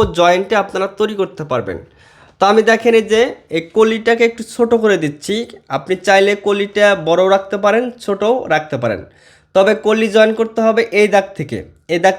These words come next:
থেকে আমরা কলি জয়েন করা শুরু করব, উপর দিকে ছোট হলেও কোনো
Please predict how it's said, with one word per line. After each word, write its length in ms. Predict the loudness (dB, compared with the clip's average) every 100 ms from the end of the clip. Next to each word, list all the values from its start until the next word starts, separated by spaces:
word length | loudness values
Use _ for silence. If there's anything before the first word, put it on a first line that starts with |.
| -4
থেকে 140 | -2 0
আমরা 160 | 0 -2 -2
কলি 220 | -2 0 0
জয়েন 160 | 0 2
করা 140 | -2 -4
শুরু 220 | -4 -6 -4
করব, 160 | 0 2 2
উপর 160 | 0 -6 -4
দিকে 140 | -4 -4 -6
ছোট 180 | -6 -4 -2
হলেও 240 | 0 0 0 -6
কোনো 160 | -6